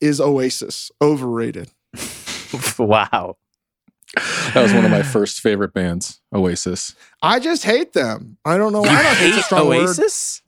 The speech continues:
Speaker 1: I just dislike that it just is a modern day Beatles knockoff.
Speaker 2: <laughs>
Speaker 1: And it's the same reason why I don't like the Led Zeppelin knockoffs, right?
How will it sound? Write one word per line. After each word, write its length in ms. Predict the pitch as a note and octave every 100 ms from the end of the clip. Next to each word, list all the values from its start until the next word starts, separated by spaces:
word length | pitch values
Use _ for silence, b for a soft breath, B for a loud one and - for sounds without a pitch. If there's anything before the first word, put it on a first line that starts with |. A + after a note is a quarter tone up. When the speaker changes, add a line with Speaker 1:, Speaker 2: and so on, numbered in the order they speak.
| _
Speaker 1:
I 200 | G#3 B3+
just 380 | B3+ D4+ C#4+ - _
dislike 680 | B3 A#3 G3+ G3 G3 G3 - _ _ _ _ _ _ _
that 440 | D#3 F3 F3 D#3+ _
it 180 | F#3 F3+ _ _ -
just 220 | G3+ -
is 80 | F3+
a 60 |
modern 440 | E3 E3 F3 E3+ D3+
day 240 | D#3+ E3 C3 _
Beatles 400 | D3 C#3+ D3+ C3+
knockoff. 840 | C3+ C#3+ D#3+ B2 F#2+ G#2+ - - -
Speaker 2:
<laughs> 40 | - - - _ B B B B -
Speaker 1:
And 100 | G3+
it's 100 | B3
the 60 | C4+
same 240 | C4+ C#4+
reason 220 | C#4 B3+
why 180 | A#3+ A#3
I 40 | A#3
don't 180 | A#3
like 300 | G3 G#3 F#3
the 120 | - F#3
Led 220 | F3 D3+
Zeppelin 400 | F3+ G3 F3 D3+
knockoffs, 800 | C3 B2+ C3 G2+ F#2 C3+ - -
right? 280 | - B2+ D3